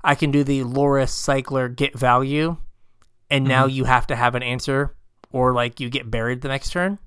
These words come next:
Speaker 2: Yeah.
Speaker 1: It's not a Lurrus deck like the Rakdos Sacrifice decks or the Orzhov, uh, like, s-, little weenie decks are.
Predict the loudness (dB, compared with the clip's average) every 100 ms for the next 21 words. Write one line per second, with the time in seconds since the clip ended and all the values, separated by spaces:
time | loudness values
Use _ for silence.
0 | -20 -20 -20 -20 -20 -20 -16 -10 -8 -10
1 | _ 2 2 4 4 6 6 4 2 4
2 | 4 4 0 0 4 4 2 -8 -20 _
3 | -2 2 2 0 -4 -16 -12 -4 -2 0
4 | -2 -2 -2 -2 -4 -6 -16 -20 _ _
5 | 0 0 2 0 2 0 0 0 0 0
6 | 0 0 -2 -6 -4 0 0 0 0 2
7 | 4 2 0 -6 -2 2 2 2 -2 -6
8 | -6 -6 -6 -16 -20 -20 -20 -18 -18 -6
9 | 2 4 4 2 2 2 2 2 0 2
10 | 4 4 0